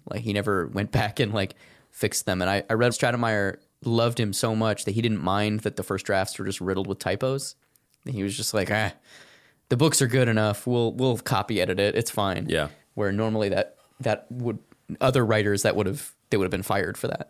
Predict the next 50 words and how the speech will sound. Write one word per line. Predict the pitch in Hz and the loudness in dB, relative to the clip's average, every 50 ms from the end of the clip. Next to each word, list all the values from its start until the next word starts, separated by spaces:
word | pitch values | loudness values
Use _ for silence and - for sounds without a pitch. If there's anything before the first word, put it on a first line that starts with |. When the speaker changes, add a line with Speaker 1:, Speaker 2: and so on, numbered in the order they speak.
| _ | _
Speaker 2:
Yeah. | - 82 76 65 - - _ | -6 -6 -6 -6 -6 -12 _
Speaker 1:
He | - 165 143 | -2 0 2
got | 147 135 123 - - _ | 2 2 0 -2 -6 _
caught | - - 147 123 - | -4 0 0 0 0
in | - 131 | 0 0
a | 117 | 0
loop, | 113 131 139 131 - - - | 2 2 0 0 -2 -4 -2
basically, | - 98 92 - - - - - - - | 0 0 0 -2 -4 -6 -6 -4 -4 -4
though, | - - - | -4 -6 -6
where, | 92 - 90 90 90 87 87 90 | -4 -4 -2 -2 -2 -2 -2 -2
uh, | 87 87 98 120 - - | -2 -4 -4 -6 -8 -6
you | 107 | -4
know, | 98 98 | -4 -2
he'd | 123 104 - | -2 -4 -4
say, | - - 101 92 | 0 0 2 2
"I, | 92 101 - - | 2 0 -2 -2
I'm | 113 117 | 0 2
never | 117 120 127 139 | 2 2 2 2
gonna | 123 123 117 110 | 0 0 0 2
write | 110 117 117 | 2 2 2
another | 113 113 117 113 120 117 113 110 110 | 2 2 2 2 4 2 2 2 2
one | 107 107 | 0 -2
of | 104 | -2
these | 104 104 98 - | -4 -4 -6 -2
juvenile | - 127 120 110 113 107 98 98 101 | 0 2 2 4 2 2 2 0 0
books | - 110 104 - - 98 | 0 -2 -2 -2 -4 -6
again," | - - 110 117 120 117 117 113 110 110 - - - - _ _ | -2 0 2 2 2 2 0 -2 -4 -6 -10 -16 -20 -20 _ _
and | - 107 98 | -14 -10 -8
then | 95 87 | -8 -4
bills | 87 95 98 101 92 | -2 0 0 0 0
would | 104 95 - | -2 -4 -2
come, | - 110 104 101 101 101 98 | -2 -2 -2 -2 -2 -4 -4
and, | 80 92 95 87 82 87 - - - - - _ _ _ _ _ _ - | -6 -6 -6 -8 -8 -10 -12 -12 -12 -14 -14 _ _ _ _ _ _ -14
you | - - | -12 -12
know, | - | -10
he'd | 117 117 117 - _ _ _ _ _ - - | -8 -10 -10 -12 _ _ _ _ _ -20 -14
kinda | - - - 107 | -8 -6 -6 -4
have | 143 101 - | -4 -4 -2
to | - 117 101 151 - - - | -2 -2 -2 -2 -6 -12 -8
write | - 101 95 98 - | -2 0 0 2 2
another | 101 117 135 123 | 2 2 2 2
one, | 104 95 98 | 2 2 2
which, | 107 110 - | 0 0 0
again, | 120 104 107 98 101 107 113 117 107 | 0 0 0 0 2 2 2 0 0
is | 78 104 123 | 0 0 0
a | 104 | 0
very | 95 95 101 101 101 101 101 101 | 0 2 2 4 4 4 2 2
similar | - - 107 98 98 107 107 104 | 0 0 0 0 2 0 0 0
thing | 107 98 98 92 | 0 -2 -2 0
to | 87 98 | -2 -2